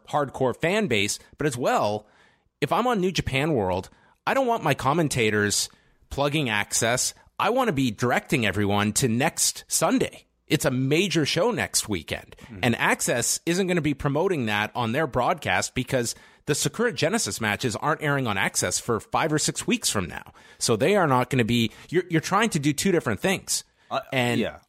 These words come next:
Speaker 2: I understand.
Speaker 1: I, I think that there should be more of a line in the sand between the two because New Japan World's interests on a show like this are different than Access T V's.
Speaker 2: But now you're talking about,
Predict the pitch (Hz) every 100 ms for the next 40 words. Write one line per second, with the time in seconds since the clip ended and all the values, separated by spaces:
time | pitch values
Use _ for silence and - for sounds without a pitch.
0 | - 170 214 147 170 165 180 202 180 156
1 | 113 - 226 156 123 110 107 110 110 117
2 | 120 113 104 165 190 160 120 117 104 98
3 | 120 123 113 147 185 170 165 117 143 202
4 | 156 - 185 214 117 101 - - - -
5 | 131 107 214 233 117 - 113 - - -
6 | 113 117 220 127 117 - - 120 135 135
7 | 120 110 - 107 113 - - - _ -
8 | 127 139 143 143 151 156 160 131 110 104
9 | 104